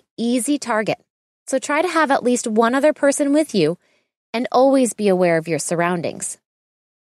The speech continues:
Make sure to get your keys out of your pocket or purse before leaving the store, so you aren't fumbling around looking for them while standing in a parking lot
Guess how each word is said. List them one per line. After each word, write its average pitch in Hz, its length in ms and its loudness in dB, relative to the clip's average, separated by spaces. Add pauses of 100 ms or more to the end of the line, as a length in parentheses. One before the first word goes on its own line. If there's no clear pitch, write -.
(240)
Make 294 200 -2
sure 339 160 0
to 311 80 2
get 240 160 -4
your 226 100 -2
keys 214 300 -4 (120)
out 220 200 0
of 240 80 0
your 208 120 2
pocket 170 300 -2
or 147 120 -2
purse 165 320 -4
before 254 480 2
leaving 180 320 0
the 156 80 -2
store, 143 400 -2 (260)
so - 120 -4
you 254 200 2
aren't 294 260 -4
fumbling 277 420 2
around 233 280 0
looking 262 260 0
for 196 140 -2
them 165 300 0 (120)
while 208 220 -2
standing 214 420 0
in 185 80 0
a 170 60 -4
parking 214 340 -4
lot 127 220 -2